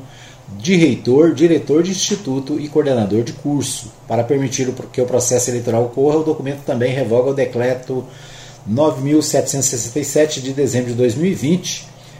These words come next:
e parte do decreto nove mil quinhentos e noventa e três de janeiro de dois mil e vinte.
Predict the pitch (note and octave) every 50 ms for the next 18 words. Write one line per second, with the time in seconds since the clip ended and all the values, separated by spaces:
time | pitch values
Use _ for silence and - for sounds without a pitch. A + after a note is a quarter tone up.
0 | - - - G3+ G3 - - C#3 C#3+ C#3+ - D3 C#3+ D3 C#3+ C#3+ - - B2+ C3+
1 | C3 C3 C3 C3 C3+ C3+ A2 A2 A#2 C3+ C3+ C3+ - A#2+ A#2+ A#2 A2 A#2+ A#2 A#2
2 | A#2 B2+ A#2 - A#2 A#2 B2 A#2+ A#2 A#2 A#2 B2 A2+ A#2+ B2 A#2 A2+ G#2 G2+ A2
3 | C#3+ E3+ D#3 C#3 A#2 G2+ F#2 A2+ B2+ C3+ G#2+ G2+ A2+ A2+ A2 - - -